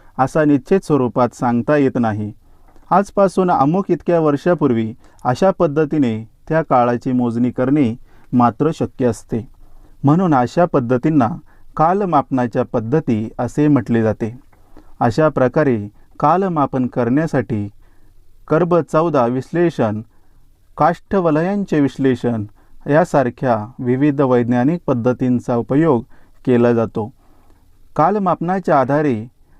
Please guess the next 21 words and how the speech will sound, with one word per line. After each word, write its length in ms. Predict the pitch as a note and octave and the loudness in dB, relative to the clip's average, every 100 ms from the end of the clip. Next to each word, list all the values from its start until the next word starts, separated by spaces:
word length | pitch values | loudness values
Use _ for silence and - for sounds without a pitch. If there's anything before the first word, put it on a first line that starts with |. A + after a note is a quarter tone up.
| - | -16
अवशेष 480 | - C#3 D3 - F#3+ - - - | -2 0 0 2 0 0 -12 -2
आणि 400 | E3+ E3 A#2 A#2 _ _ - | 0 0 -2 -4 _ _ -6
ज्या 180 | C3 F#3+ G3 - | 0 0 0 -2
थरात 240 | C#3+ G3+ - | 2 2 2
ते 100 | E3 | -4
सापडले, 680 | - A#2+ - D#3+ C3 G#2 G2+ - - - | 0 0 0 0 0 0 -4 -12 -18 -2
ते 120 | F3 | 0
मातीचे 560 | E3+ B2+ - E3+ E3+ D#3 - | 2 0 0 -2 0 -2 0
थर 260 | A#2+ A2 G#2+ - - - | -2 -2 -6 -16 -12 -2
किती 260 | F3 A#3+ | 0 2
वर्षापूर्वीचे 840 | G#3 F#3 - E3+ D3 C#3+ D#3 E3+ D3 | 2 0 0 0 2 4 4 2 2
आहेत, 320 | B2 A#2 A2+ - - - - | 2 0 -4 -8 -20 -8 0
हे 100 | E3+ | 2
समजले 480 | C#3 A#2+ G#2+ A2 G#2+ - - - - - | 4 2 2 0 -4 -8 -20 -20 -20 -2
की 140 | F#3+ G3 | 2 2
त्यांचा 420 | D#3+ C3+ C#3+ C3+ | 2 0 0 0
काळ 340 | D#3 C#3+ A2 A#2 - A#2 | 2 2 0 -4 -8 -2
ढोबळमानाने 920 | B2 C3 E3+ C#3+ A#2+ B2+ C#3+ A#2 G#2+ - - - | 0 2 2 2 2 2 2 0 -4 -16 -16 0
निश्चित 360 | C3+ C3 - F3+ - | 0 0 -2 -2 0
करता 280 | B2 A2 B2 | -2 0 0
येतो. 380 | A2 A#2+ A2 | 0 -2 -6